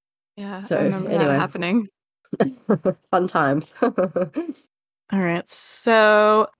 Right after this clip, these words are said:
Speaker 1: I guess we'll get into our normal episode stuff before the hurricane happens here and I lose power again, so
Speaker 2: Mm-hmm.
Speaker 1: let's power through this.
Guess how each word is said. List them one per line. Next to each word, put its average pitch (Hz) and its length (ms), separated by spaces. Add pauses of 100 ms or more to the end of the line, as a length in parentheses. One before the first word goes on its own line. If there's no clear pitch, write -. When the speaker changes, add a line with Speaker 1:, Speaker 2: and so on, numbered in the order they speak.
Speaker 1:
I - 60
guess - 240
we'll 269 100
get 254 280
into 247 760
our 233 440
normal 226 760
episode 220 500
stuff 208 480
before 196 520
the 208 160
hurricane 196 760
happens 196 560
here 196 240
and 196 140
I 190 80
lose 185 240
power 254 400
again, 247 420
so 175 140
Speaker 2:
Mm-hmm. 185 180
Speaker 1:
let's - 380
power 202 320
through 240 180
this. 240 380